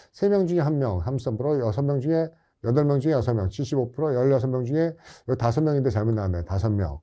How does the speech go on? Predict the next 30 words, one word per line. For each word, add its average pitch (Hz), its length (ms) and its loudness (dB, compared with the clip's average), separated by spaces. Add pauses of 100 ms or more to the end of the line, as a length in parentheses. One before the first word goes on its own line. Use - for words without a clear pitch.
이렇게 135 140 0
돼 143 120 2
있는데, 113 420 0 (760)
어, 185 720 6 (240)
솔직히 220 560 2 (460)
이, - 40 -16
이, 185 540 -2 (720)
여기 202 300 8
이 196 480 4
인원은 214 320 6
왜 202 240 10
이렇게 185 400 4
많이 147 240 4
못 165 140 4
붙였냐면요. 160 720 0 (320)
수강생 247 500 2
중에 208 160 2
이과가 196 480 6
적었어요. 151 600 4 (420)
<laughs> - 580 -6 (420)
이 165 120 6
아이에스이를 220 720 6
지원할 214 360 6
수 180 100 0
있는 202 120 2
학생이 185 420 2 (160)
총 220 200 -2
다섯 160 240 4
명뿐이 208 240 4
없었습니다. 135 580 0